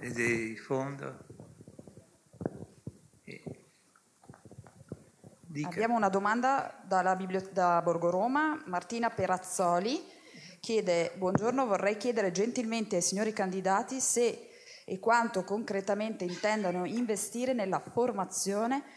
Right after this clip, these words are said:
Speaker 2: costante ed efficace, soprattutto realmente fruibile dal punto di vista organizzativo del personale tecnico amministrativo."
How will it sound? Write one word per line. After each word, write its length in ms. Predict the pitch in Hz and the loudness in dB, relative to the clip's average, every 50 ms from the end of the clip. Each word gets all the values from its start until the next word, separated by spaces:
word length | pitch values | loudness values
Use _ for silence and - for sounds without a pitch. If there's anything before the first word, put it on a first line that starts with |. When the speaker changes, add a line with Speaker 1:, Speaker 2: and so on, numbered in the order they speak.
| - - - _ | -20 -20 -20 _
Speaker 2:
costante 800 | _ 190 185 180 - - 220 214 202 208 208 202 208 175 160 - | _ -2 -2 -2 0 2 2 2 2 2 0 -2 -2 -2 -2 0
ed 140 | 170 175 | -2 -4
efficace, 680 | 180 185 185 - 185 180 - 196 190 214 226 - - 254 | -4 -6 -6 -10 -10 -4 0 2 2 2 0 -2 -4 -4
soprattutto 600 | - 220 - 208 214 214 - 233 226 - 190 185 | -4 -6 -6 -6 -6 -6 -6 -10 -6 -2 0 0
realmente 480 | 180 175 180 180 196 214 208 214 180 160 | 2 0 0 -2 -4 -4 -4 -4 -6 -6
fruibile 500 | - - 196 202 220 226 208 247 247 233 | -4 -4 -2 -2 -2 -2 -2 -2 0 0
dal 140 | 214 185 | 0 -2
punto 260 | - - 202 202 - 208 | -2 -4 -4 -2 -2 -4
di 60 | 202 | -4
vista 240 | 214 214 - - 165 | -2 -4 -2 -2 -4
organizzativo 840 | 160 160 170 165 180 190 190 233 254 - 220 208 202 233 240 233 - - - - _ | -2 -4 -4 -4 -4 -4 -4 -4 -4 -4 -4 -2 -2 -2 -4 -6 -10 -20 -20 -20 _
del 140 | - 208 202 | -2 -2 0
personale 600 | 208 190 180 185 - 208 214 196 170 170 190 190 | 0 0 0 2 2 2 2 2 2 2 2 0
tecnico 480 | - 170 165 - - 180 180 175 - 175 | 0 -2 -2 0 -2 -4 -4 -2 -2 0
amministrativo." 920 | 170 160 160 160 156 - - 165 160 - - 151 147 143 - 147 - | 0 2 2 2 2 0 0 -2 -4 -6 -8 -12 -10 -10 -10 -12 -14